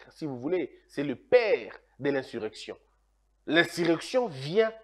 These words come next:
justement de, du désespoir d'un peuple. Lorsqu'un peuple est désespéré, il produit en lui l'instinct de survie et ça développe une certaine agressivité et le peuple devient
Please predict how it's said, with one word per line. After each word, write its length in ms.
justement 840
de, 420
du 100
désespoir 480
d'un 120
peuple. 300
Lorsqu'un 300
peuple 480
est 80
désespéré, 840
il 100
produit 400
en 120
lui 320
l'instinct 420
de 100
survie 600
et 60
ça 140
développe 420
une 120
certaine 560
agressivité 880
et 60
le 100
peuple 260
devient 240